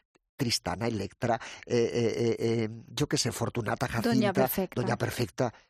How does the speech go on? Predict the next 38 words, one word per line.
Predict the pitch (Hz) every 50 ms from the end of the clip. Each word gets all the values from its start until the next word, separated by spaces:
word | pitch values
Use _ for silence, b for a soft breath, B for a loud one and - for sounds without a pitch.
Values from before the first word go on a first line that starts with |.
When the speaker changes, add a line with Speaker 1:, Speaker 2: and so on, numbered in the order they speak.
| b b b
Speaker 1:
Es | - 151 -
que | - 196 - - -
son | - - 202 180 - - -
todo | - 214 214 220
el | 202 190
alma | 185 180 165 156 156 147
femenina | - - - 160 143 131 135 135 165 214 226 208 175
pasa | - 131 120 - 113 -
por | - 92 95
Galdós, | - 78 82 73 85 82 - -
el | - 123 135
hombre | 156 170 175 185 170
que | - 143 127
más | 143 160 175 -
conoció | - - 143 131 117 113 - - - 143 143 160 180 - B B B B B B B B B -
a, | - 110 104 98 98 98 95 92 90 85 85 85 76 -
a | - -
la | 104 107
mujer | 101 104 - - 127 113
española. | 98 - - - 73 - - - - -
Speaker 2:
¿Y | - 262 254
dónde | 208 277 320 392 427
encontramos | 403 269 240 226 214 240 262 247 247 -
la | 247 233
información | 214 - 226 208 208 196 - - 233 226 226
de | 214 226 220 202
todo | - - - 247 269 277 285
lo | 262 247 240
que | - 226 208
va | 202 208
a | 226 233
ir | 226 208
sucediendo | 180 - - 226 214 - - 208 190 180 175 175 190 214 202 208 190 180
para | 180 180 180 170
celebrar | - - 190 180 175 175 185 175 175 180
este | 180 - - -
año | 185 180 180 175 170 165
Galdós? | 175 170 175 185 262 330 370 302 226 - - - -